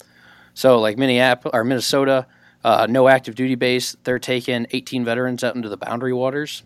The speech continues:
this August. It's gonna do a bunch of fishing, have a really good time. And then they're planning a, um, a wintertime camping event in December where I think we have a dozen dog sled teams in the Superior National Forest,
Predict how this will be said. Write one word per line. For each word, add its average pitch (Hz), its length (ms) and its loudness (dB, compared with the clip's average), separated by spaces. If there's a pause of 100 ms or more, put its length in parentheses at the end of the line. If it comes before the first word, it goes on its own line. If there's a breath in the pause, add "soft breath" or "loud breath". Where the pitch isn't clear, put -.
this - 180 -12
August. 147 480 -2 (240 soft breath)
It's - 80 -20
gonna 107 160 -6
do 117 120 -4
a 107 60 -4
bunch 117 200 -6
of - 80 -14
fishing, 143 360 -4
have 113 120 -8
a 110 40 -12
really 110 180 -8
good 101 140 -12
time. 151 420 -4 (480 soft breath)
And 123 140 -2
then 117 160 0
they're 123 120 0
planning 113 640 -4
a, 117 280 -4
um, - 360 -6 (640)
a 113 80 -8
wintertime 123 680 -2
camping 151 440 -4
event 104 460 -6 (420)
in 113 100 -6
December 110 600 -2 (380 soft breath)
where 117 260 0
I - 60 -8
think 135 160 -10
we 120 80 -6
have 117 140 -2
a 101 80 -4
dozen 123 520 -4
dog 127 300 2
sled 113 320 -8
teams 101 480 -12 (220)
in 120 120 -4
the 104 60 -6
Superior 123 420 -2
National 113 360 -2
Forest, 147 440 -4